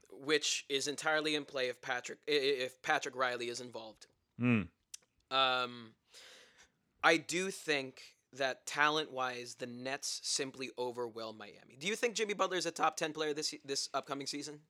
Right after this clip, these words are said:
Speaker 1: Because of
Speaker 2: think
Speaker 1: what
Speaker 2: he's
Speaker 1: he
Speaker 2: played
Speaker 1: did?
Speaker 2: into it. I'd have to look at the list. I don't know who exactly I would bump off, but, like, I think that f-, for what, when you say top ten player, I think it, like,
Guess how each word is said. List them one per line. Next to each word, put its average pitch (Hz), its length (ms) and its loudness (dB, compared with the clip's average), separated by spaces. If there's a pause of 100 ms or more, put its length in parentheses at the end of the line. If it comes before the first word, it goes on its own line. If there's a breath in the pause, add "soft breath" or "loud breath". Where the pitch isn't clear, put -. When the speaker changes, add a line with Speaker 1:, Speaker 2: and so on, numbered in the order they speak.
Speaker 1:
Because - 140 6
of 240 60 10
Speaker 2:
think 247 80 8
Speaker 1:
what 147 100 6
Speaker 2:
he's 127 60 -8
Speaker 1:
he - 20 -18
Speaker 2:
played 113 140 10
Speaker 1:
did? 104 80 10
Speaker 2:
into 117 240 4
it. 120 120 4
I'd 139 140 10
have 170 140 12
to 143 80 6
look 127 200 8
at 131 80 2
the 117 100 4
list. 110 300 4
I 123 100 4
don't 135 120 4
know 123 160 10
who 120 220 6
exactly 117 420 4
I 113 40 8
would 107 220 4
bump 107 220 4
off, 101 280 6
but, 110 100 2
like, 104 240 6
I 143 120 6
think 170 200 0
that 139 220 2 (460)
f-, - 280 -20
for 175 260 2
what, 180 320 8 (480)
when 143 140 6
you 156 100 6
say 180 240 6
top 127 320 2
ten 127 160 4
player, 117 260 6
I 113 80 6
think 131 200 2
it, 127 100 2
like, 113 280 2